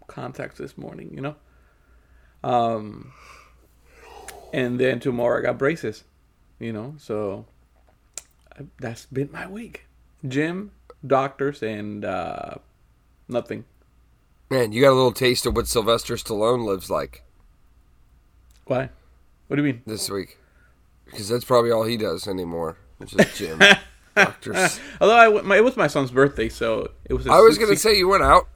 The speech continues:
Speaker 2: right?
Speaker 1: sweet, yeah, we, we did it. We, we've been going out. It was his sweet sixteen. He's a sixteen-year-old boy now, so.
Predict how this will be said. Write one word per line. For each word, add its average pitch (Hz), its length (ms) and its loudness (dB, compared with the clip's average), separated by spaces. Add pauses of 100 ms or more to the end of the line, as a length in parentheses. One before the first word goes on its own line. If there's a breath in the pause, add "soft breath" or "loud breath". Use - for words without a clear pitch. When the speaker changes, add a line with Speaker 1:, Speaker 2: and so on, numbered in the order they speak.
(120)
Speaker 2:
right? 123 320 0
Speaker 1:
sweet, 147 300 -6 (100)
yeah, 208 100 6
we, 269 180 6
we 254 220 0
did 165 160 0
it. - 40 -2
We, 147 200 2
we've 143 200 -2
been 131 240 -4
going 110 220 -2
out. 110 220 -6 (260 soft breath)
It 135 60 2
was 143 120 0
his 127 160 0
sweet 185 220 -6
sixteen. - 840 -12
He's 117 280 -12
a - 260 -8 (100)
sixteen-year-old - 640 -14
boy - 220 -12
now, - 220 -16
so. - 180 -16